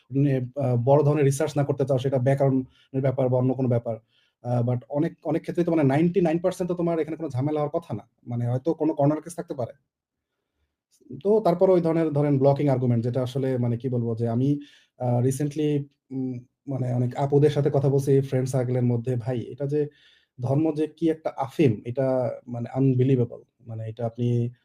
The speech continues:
আহ, যতই বুঝান, একদম সব, মানে আমার সামনে একদিন হইছে কি যে এক, এক, আহ, রিল-, আহ, মানে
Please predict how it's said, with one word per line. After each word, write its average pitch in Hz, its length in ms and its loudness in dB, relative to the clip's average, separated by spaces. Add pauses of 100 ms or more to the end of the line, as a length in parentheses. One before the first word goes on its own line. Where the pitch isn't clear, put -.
(400)
আহ, 117 160 0
যতই 147 400 6
বুঝান, 139 360 6
একদম 143 380 4
সব, 160 460 8
মানে 127 180 0
আমার 160 160 0
সামনে 170 260 0
একদিন 165 180 -2
হইছে 175 240 -2
কি 180 180 0
যে 127 140 2
এক, 123 200 0
এক, 123 440 -8
আহ, 127 120 -6
রিল-, 131 240 -6
আহ, 131 80 -4
মানে 120 280 0